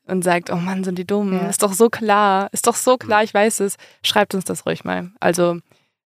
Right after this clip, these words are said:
Speaker 1: Geschichten aus der
Speaker 2: Genau.
Speaker 1: Geschichte, ihr habt jetzt auch einen Instagram-Kanal, ihr möchtet auch gerne Kommentare
Speaker 2: <laughs>
Speaker 1: erhalten. Wir wollen
Speaker 3: Natürlich.
Speaker 1: auch liebe
Speaker 2: Ja.
Speaker 1: Kommentare, nicht die Hate-Kommentare
Speaker 2: Und ich
Speaker 1: und
Speaker 2: würd
Speaker 1: dann <laughs> könnt ihr euch melden.
Speaker 2: Und ich würd noch mit einer Sache abschließen, was ja eigentlich auch eine
Speaker 1: Ich habe auch noch eine Frage an euch.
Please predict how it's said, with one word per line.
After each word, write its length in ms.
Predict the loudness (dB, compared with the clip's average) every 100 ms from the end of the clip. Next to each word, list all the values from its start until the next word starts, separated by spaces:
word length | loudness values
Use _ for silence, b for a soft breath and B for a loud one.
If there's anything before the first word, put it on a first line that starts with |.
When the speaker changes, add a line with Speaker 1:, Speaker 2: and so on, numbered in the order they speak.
| _ _ _ -4
Speaker 1:
Geschichten 420 | 2 2 2 -2
aus 80 | 0
der 80 |
Speaker 2:
Genau. 60 | 2
Speaker 1:
Geschichte, 220 | 2 0
ihr 20 |
habt 80 | 0
jetzt 140 | 0 0
auch 120 | 0
einen 100 | 0
Instagram-Kanal, 800 | -4 -6 -8 -8 -6 -4 -2 0
ihr 60 | 0
möchtet 280 | -2 -2 -4
auch 140 | -4
gerne 240 | -2 -4
Kommentare 500 | -4 -6 -4 0 2
Speaker 2:
<laughs> 0 |
Speaker 1:
erhalten. 560 | 2 2 2 0 -2 -6 B B -12
Wir 260 | 0 2 6
wollen 140 | 4
Speaker 3:
Natürlich. 280 | 4 4 2
Speaker 1:
auch 40 | -2 -8
liebe 260 | 0 2
Speaker 2:
Ja. 20 | 2
Speaker 1:
Kommentare, 500 | 2 -2 0 -2 -2
nicht 160 | -2
die 60 | -2
Hate-Kommentare 540 | -2 -4 -8 -8 -4 0
Speaker 2:
Und 60 |
ich 120 | 0
Speaker 1:
und 100 | 0 4
Speaker 2:
würd 60 |
Speaker 1:
dann 180 | 4 4
<laughs> 80 | -2
könnt 260 | -8 -6
ihr 80 | -4
euch 180 | -4 -4
melden. 400 | -4 -6 -8 -14 _ _ -10
Speaker 2:
Und 80 | -8
ich 120 | -4
würd 160 | -2
noch 120 | -2 -4
mit 180 | -4
einer 220 | -2 -4 -4
Sache 300 | -6 -6 -8
abschließen, 400 | -10 -12 -8 -8
was 140 | -8
ja 80 | -10 -10
eigentlich 500 | -12 -12 -14 -16 _ _ _
auch 220 | -8 -8 -8
eine 180 | -6 -2
Speaker 1:
Ich 80 | 0
habe 120 | 0
auch 40 | 0
noch 60 |
eine 120 | 0 -2
Frage 240 | -4 -4
an 100 | -8
euch. 200 | -10 -14